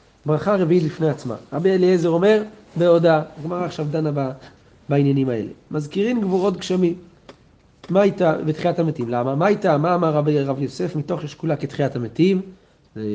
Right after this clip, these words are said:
גשם, זה מחיה את העולם. "לפיכך קבעו בתחיית המתים." שאלה ברכת השנים, מה הייתה, מה אמר רב יוסף, מתוך שהיא פרנסה, לפיכך קבעו בפר-, ברכת פרנסה, גשם פרנסה, מתוך ברכת פרנסה. עבד-,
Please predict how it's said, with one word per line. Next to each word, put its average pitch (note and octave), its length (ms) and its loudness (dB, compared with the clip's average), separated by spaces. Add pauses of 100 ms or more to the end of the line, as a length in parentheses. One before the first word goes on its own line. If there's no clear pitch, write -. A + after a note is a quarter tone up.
(280)
גשם, C3+ 500 -2
זה A2+ 120 -8
מחיה B2 480 -4 (460)
את - 60 -10
העולם. C3+ 340 2 (1040)
"לפיכך E3 480 2
קבעו F3 240 2
בתחיית D#3 420 0
המתים." B2+ 280 -4
שאלה F3+ 260 -2
ברכת D#3 280 -2
השנים, D3 240 -4
מה F3+ 60 0
הייתה, D#3+ 280 2
מה E3+ 160 2 (440)
אמר D#3+ 140 2
רב D3+ 60 2
יוסף, D3+ 260 -2
מתוך D#3 220 -2
שהיא - 200 -6
פרנסה, A#2+ 400 -4
לפיכך D3 420 -2
קבעו C#3+ 280 2
בפר-, D3 260 0
ברכת D3 300 0
פרנסה, D#3 480 0 (680)
גשם C#3 320 -2
פרנסה, D3 580 2 (600)
מתוך - 320 -10
ברכת C3+ 300 -4
פרנסה. B2 400 -8 (380)
עבד-, C3 200 -8